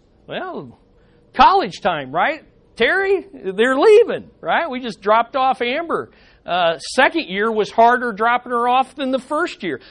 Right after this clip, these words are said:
The first year, it was like, "Go." <laughs>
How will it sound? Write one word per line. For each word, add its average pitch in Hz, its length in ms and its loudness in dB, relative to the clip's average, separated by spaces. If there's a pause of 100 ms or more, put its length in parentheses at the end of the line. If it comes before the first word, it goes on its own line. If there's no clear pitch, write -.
The 220 80 -2
first - 320 0
year, 214 200 0
it 202 80 -4
was 196 180 -2
like, 196 260 0 (2000)
"Go." 175 460 -6 (240)
<laughs> 294 80 4